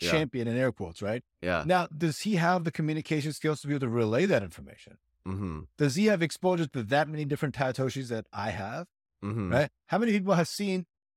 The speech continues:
Speaker 2: people blow their knees out doing this Taio as well? I've seen, like,
Speaker 1: Right.
Speaker 2: four knees and A C Ls torn from bad
Speaker 1: From
Speaker 2: Taios.
Speaker 1: Taios, yeah.
Speaker 2: Yeah, I've seen them. I've seen them. I know people who've had them.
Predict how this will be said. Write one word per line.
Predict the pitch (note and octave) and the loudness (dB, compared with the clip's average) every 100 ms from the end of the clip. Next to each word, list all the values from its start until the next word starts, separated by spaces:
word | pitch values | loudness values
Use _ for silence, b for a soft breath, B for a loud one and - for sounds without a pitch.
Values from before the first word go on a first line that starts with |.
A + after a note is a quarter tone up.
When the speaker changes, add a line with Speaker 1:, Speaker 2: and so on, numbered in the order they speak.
| _ _ _ _ - | _ _ _ _ 0
Speaker 2:
people | G3+ E3 | 2 2
blow | A#2+ F#3 F3 | 4 4 6
their | D#3 | 4
knees | F3 B3 F3 | 4 2 2
out | C3 | 2
doing | A#2 C3 | 0 0
this | A#2+ - | -2 2
Taio | C#3 A#2 A2+ | 4 4 2
as | G#2+ | 2
well? | D#3+ F3+ - - | 4 4 0 -6
I've | B2+ C#3+ | -4 -2
seen, | - F3 | 0 2
like, | E3 | 2
Speaker 1:
Right. | G2+ F3 | 4 4
Speaker 2:
four | F3 D#3+ _ | 2 0 _
knees | E3 D#3+ G3+ G3 C3+ - | -6 -2 0 -2 -4 -8
and | C#3+ C3+ | -8 -2
A | D#3+ | -2
C | - D#3 | 0 0
Ls | F#3+ G3 | 0 -2
torn | - C3 A#2 A#2+ _ _ _ _ _ _ | -2 -2 -2 -4 _ _ _ _ _ _
from | D3+ B2+ | -2 2
bad | C3+ C3 | 2 2
Speaker 1:
From | F#3+ G3 | 4 2
Speaker 2:
Taios. | - | 2
Speaker 1:
Taios, | F2+ F2+ F2 D#2+ - | 2 2 -2 -8 0
yeah. | G#2 D3 | 4 6
Speaker 2:
Yeah, | D3 | 4
I've | B2+ | 2
seen | - B3+ | 2 2
them. | C3 C#2+ - | 2 -4 -10
I've | B2 G#2+ | -8 -4
seen | - F#3 | -2 0
them. | F#3+ F3 | 2 2
I | |
know | D3 E3+ | 2 2
people | F3+ D#3 | 0 0
who've | C3 A#2 | -2 -4
had | B2+ C#3+ C3+ | 0 0 2
them. | D3+ D3+ | 2 2